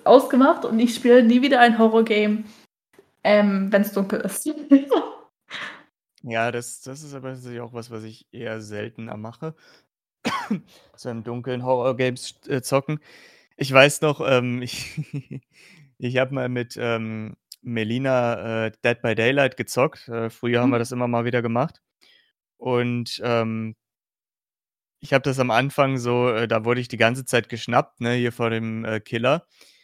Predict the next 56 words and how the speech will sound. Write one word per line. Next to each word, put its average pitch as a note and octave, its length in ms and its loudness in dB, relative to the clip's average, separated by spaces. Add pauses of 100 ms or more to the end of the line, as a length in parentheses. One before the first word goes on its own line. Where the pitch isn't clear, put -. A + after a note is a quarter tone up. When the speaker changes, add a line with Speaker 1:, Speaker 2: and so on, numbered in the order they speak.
(640)
Speaker 2:
Und A#2 100 -8
sie A2+ 100 -6
so: A#2 140 -6
„Warum C3+ 200 -6
lässt F#3 220 -6
du G#3+ 40 -6
dich G3 140 -6
denn F#3 140 -6
immer F3+ 180 -6
schnappen?“ G3+ 440 -6
und E3+ 120 -6
so D3+ 140 -2
weiter, C#3 280 0
ne? D#3 160 -2
„Du D#3 100 -4
hörst E3 320 0
doch, F3 120 0
wer C#3+ 100 2
der C3+ 120 2
hinter C3 280 0
dir B2 180 0
ist.“ A2+ 260 -6 (640)
Und - 160 -8
ich B2 180 -8
so: B2 400 2 (400)
„Ähm, A2 280 -8
ich A2 200 -10
hab B2 180 -6
aber A#2 160 2
meine A2+ 240 -2
Kopfhörer B2+ 520 -2
nicht A2+ 200 -4
auf, A2+ 200 0
ich A#2 100 -6
spiel B2 220 -2
das A#2+ 180 -2
ohne B2 260 -2
Ton.“ C3+ 320 -2 (180)
Sie C#3+ 120 -6
so: C#3+ 80 -2
„Was? C#4 520 4
Du C#4 140 -2
spielst D4 380 -4
das B3+ 160 0
ohne C4+ 320 2
Ton? - 360 -6
Wie A3+ 140 -12
kann C4+ 200 -2
man C4 160 -4
denn A3 220 0
Dead A#3 240 -2
by A3 160 -2
Daylight A3+ 440 2
ohne G3+ 240 -2
Ton A3 280 -4
spielen?“ - 300 -10